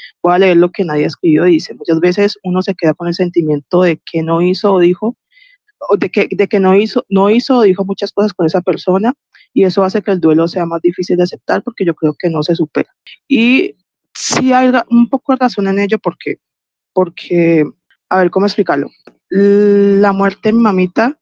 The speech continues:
eh, voy a tratar de decirlo sin que me emocione porque todavía me afecta muchísimo, pero la muerte de mi mamita fue muy, o sea, nosotros no, no, no llegó como muy,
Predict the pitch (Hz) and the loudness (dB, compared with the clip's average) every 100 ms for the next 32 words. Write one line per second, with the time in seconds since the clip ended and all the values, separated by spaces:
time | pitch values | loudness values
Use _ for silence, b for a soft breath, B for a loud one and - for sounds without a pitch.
0 | _ 180 180 175 165 170 185 170 175 175 | _ 0 2 4 2 -2 -2 0 0 0
1 | - 156 151 165 - 175 165 147 165 156 | 0 0 0 -4 -10 -6 -6 -6 -2 -2
2 | 165 180 - 160 151 151 - - 147 147 | -4 -16 -8 -6 -4 -6 -8 -12 -12 -12
3 | - - 170 208 _ _ _ - 190 214 | -14 -8 -6 -6 _ _ _ 0 2 2
4 | 247 _ B B B B B B B B | -2 _ B B B B B B B B
5 | 196 202 202 190 226 233 220 202 185 208 | 0 2 0 0 2 2 2 0 0 -2
6 | 240 _ _ _ _ _ _ _ _ - | -4 _ _ _ _ _ _ _ _ -2
7 | 180 175 175 180 175 180 180 185 180 170 | 0 0 0 -2 0 2 2 2 2 2
8 | 170 151 B B B _ _ _ _ _ | -2 -10 B B B _ _ _ _ _
9 | - 165 185 165 170 180 185 180 175 170 | -8 -2 0 -2 -2 -2 0 0 0 0
10 | 170 170 165 165 151 147 _ 170 160 151 | 0 0 0 0 -2 -6 _ -16 -8 -2
11 | 151 151 | 0 0